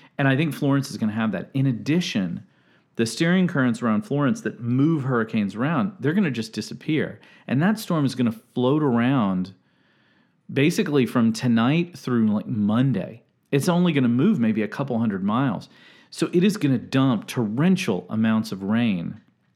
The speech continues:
into the Carolinas, probably the Eastern Appalachians into Tennessee, down into Georgia. I was just through that area recently. We have some friends who live outside Raleigh. Um,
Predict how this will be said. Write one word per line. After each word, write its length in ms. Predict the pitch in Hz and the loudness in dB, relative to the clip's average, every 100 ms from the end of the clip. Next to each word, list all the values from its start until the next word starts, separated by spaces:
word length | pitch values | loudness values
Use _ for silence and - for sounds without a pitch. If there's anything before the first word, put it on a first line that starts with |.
| _ _ _ _ _ _ | _ _ _ _ _ _
into 280 | 135 123 123 | 0 0 2
the 100 | 107 | -2
Carolinas, 840 | 110 120 98 101 107 98 92 - - _ _ _ _ - | 0 0 0 0 0 0 -2 -6 -16 _ _ _ _ -6
probably 520 | 120 107 107 101 98 - _ _ _ - | 0 2 2 0 -4 -12 _ _ _ -8
the 140 | 110 | -2
Eastern 640 | 104 95 95 131 120 120 | -2 -2 -2 -2 0 0
Appalachians 880 | 107 98 95 104 117 113 104 98 92 | 0 0 -2 0 0 0 -2 -2 -4
into 160 | - 90 | -6 -8
Tennessee, 800 | - 101 90 - 135 110 92 92 _ _ _ | -4 -4 -4 -4 -2 -2 -4 -8 _ _ _
down 260 | 123 113 104 | 2 2 2
into 180 | 95 | 0
Georgia. 440 | 90 104 110 107 110 | -4 -2 0 0 0
I 80 | 131 | 0
was 140 | 147 - | -2 -2
just 200 | - - | -6 -4
through 200 | 123 127 | -2 0
that 140 | 110 | 0
area 280 | 110 107 98 | 0 -2 -2
recently. 500 | 98 123 147 113 110 | -2 -2 -2 -2 -2
We 80 | 104 | -2
have 100 | 98 | -2
some 160 | 107 | -4
friends 360 | - 113 110 110 | -2 0 0 0
who 80 | 104 | -2
live 140 | 101 | -2
outside 340 | 101 - 92 | -4 -4 -6
Raleigh. 520 | 92 107 120 120 120 113 - - - - | -2 -2 0 0 -2 -6 -14 -20 -20 -6
Um, 480 | 101 98 90 92 | -2 0 -2 -4